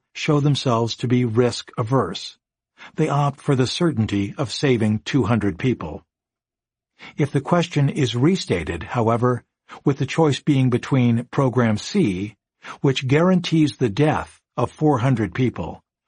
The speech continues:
or Program D, which offers a one-third chance that nobody will die versus a two-thirds chance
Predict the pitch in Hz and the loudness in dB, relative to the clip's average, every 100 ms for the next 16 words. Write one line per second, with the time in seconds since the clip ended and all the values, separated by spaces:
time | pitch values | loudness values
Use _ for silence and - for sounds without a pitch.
0 | - - 135 123 - 165 127 127 113 101 | -14 -2 0 0 2 2 4 2 2 4
1 | 165 113 87 90 - _ - - - 135 | 4 2 -2 -8 -12 _ -20 -6 -2 2
2 | 156 139 139 - 120 113 156 202 202 180 | 2 2 0 2 0 2 4 4 4 4
3 | 160 135 147 135 123 - - _ - 117 | 2 2 2 2 0 -4 -18 _ -4 -2
4 | 101 120 165 170 127 110 110 135 127 95 | 2 4 4 4 2 2 2 2 2 0
5 | 80 95 - - - 147 131 135 - 113 | -4 -10 -14 -20 -4 -2 0 0 -2 -2
6 | - 214 185 135 110 - - 113 95 - | 0 -2 2 0 0 -4 -2 0 0 -6